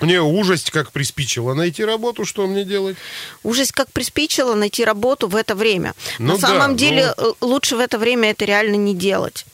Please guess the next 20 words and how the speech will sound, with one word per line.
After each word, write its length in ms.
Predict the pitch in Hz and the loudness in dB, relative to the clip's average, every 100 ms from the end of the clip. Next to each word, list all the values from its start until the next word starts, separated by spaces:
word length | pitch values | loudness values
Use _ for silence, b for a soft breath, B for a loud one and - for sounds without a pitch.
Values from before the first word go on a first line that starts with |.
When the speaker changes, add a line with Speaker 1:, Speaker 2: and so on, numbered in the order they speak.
| - - | -18 -4
Speaker 2:
Да, 200 | 196 220 | 0 0
то 140 | - | 0
есть 300 | 185 - - | -4 -4 -6
лучше 380 | - 233 - 254 | -2 -2 0 -2
подождать, 680 | - 202 208 226 233 285 - | -2 0 -2 0 0 0 -4
либо 480 | - 214 269 285 247 | -4 0 2 2 0
в-, 140 | 185 - | -2 -8
какие 340 | - 277 247 320 | -6 -2 0 0
вакансии 340 | 269 226 - | 0 -2 -2
закрываются 580 | 185 - 196 190 185 - | -4 -2 -2 0 -2 -4
в 40 | |
этот 180 | 196 170 | -6 -8
период? 420 | - 208 196 - - | -4 0 0 -4 -10
Закрываются 680 | 180 220 240 226 240 - | -6 -2 0 2 0 0
вакансии, 440 | 208 - 311 359 262 | -4 -2 -2 0 -4
над 260 | - 190 | -4 -4
которыми 380 | - 196 226 202 | -4 -2 0 2
работа 320 | 196 196 302 | 0 0 -2
началась 420 | 220 175 185 214 - | -2 -2 -2 -2 -4
весной. 400 | 196 202 196 | -6 -4 -4